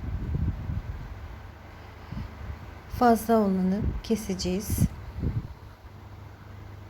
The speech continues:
Böylelikle ikinci ku-, kumaşımızı yerleştireceğiz.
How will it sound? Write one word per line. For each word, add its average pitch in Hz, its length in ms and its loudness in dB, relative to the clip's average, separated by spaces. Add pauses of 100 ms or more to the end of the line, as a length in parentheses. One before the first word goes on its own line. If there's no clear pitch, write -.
(3000)
Böylelikle 220 760 6 (600)
ikinci 208 500 4
ku-, 196 600 -4 (460)
kumaşımızı 202 800 6 (1500)
yerleştireceğiz. - 920 4